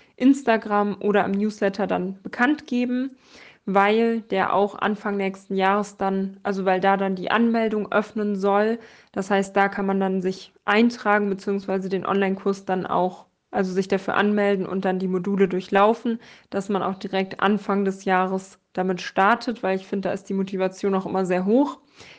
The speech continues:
Kenne ich von mir auch, wobei ich jetzt kein Vorsatzmensch bin. Also ich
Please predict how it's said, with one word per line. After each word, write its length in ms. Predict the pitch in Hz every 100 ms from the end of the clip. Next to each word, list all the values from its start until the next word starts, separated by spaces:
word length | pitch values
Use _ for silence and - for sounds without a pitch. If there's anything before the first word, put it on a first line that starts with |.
| _
Kenne 200 | - 214
ich 120 | 208 -
von 180 | 196 196
mir 220 | 180 -
auch, 300 | 220 277 285 208
wobei 280 | 185 196
ich 80 | 202
jetzt 180 | 202 -
kein 280 | - 190 190
Vorsatzmensch 920 | - 208 220 220 220 208 208 208 -
bin. 260 | 214 233 254
Also 200 | 180 190
ich 280 | 190 -